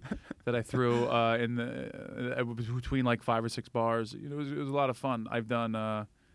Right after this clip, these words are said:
Speaker 2: and now this festival, did that. But also my previous life, before I was doing comedy, I, I was involved in production for, like, big tours. Like, I did this, I, I was a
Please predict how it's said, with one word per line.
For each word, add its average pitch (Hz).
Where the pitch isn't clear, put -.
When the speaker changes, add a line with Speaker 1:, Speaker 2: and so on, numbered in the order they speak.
Speaker 2:
and 120
now 127
this 117
festival, 120
did 113
that. 123
But 156
also 170
my 131
previous 139
life, 120
before 123
I 120
was 113
doing 113
comedy, 127
I, 113
I 110
was 113
involved 107
in 104
production 123
for, 117
like, 113
big 117
tours. 107
Like, 107
I 110
did 110
this, 101
I, 110
I 120
was 117
a 104